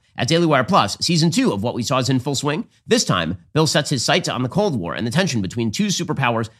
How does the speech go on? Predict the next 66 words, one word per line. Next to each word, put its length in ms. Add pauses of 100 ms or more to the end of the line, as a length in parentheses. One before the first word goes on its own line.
that 100
lasted 440 (120)
for 160
almost 340
half 320
a 100
century. 480 (200)
Episode 480
five 320
picks 160
up 80
with 100
the 80
death 200
of 100
Joseph 340
Stalin 440 (120)
as 140
a 60
newly 320
inaugurated 440
President 380
Eisenhower 460
has 100
just 180
taken 240
office. 300 (240)
With 80
knives 340
out 220
for 80
succession 480
in 80
the 80
U 80
S 140
S 100
R, 220 (200)
Eisenhower 420
sees 320
this 200
moment 280
as 100
a 20
very 220
brief 240
window 240
of 80
opportunity 480
to 120
reset 360
the 60
conflict. 420
Bill 180
makes 240
you 60
feel 220
like 180
you're 80
there 180
witnessing 320
history. 240
It's 120
a 20
tremendous 400
series. 280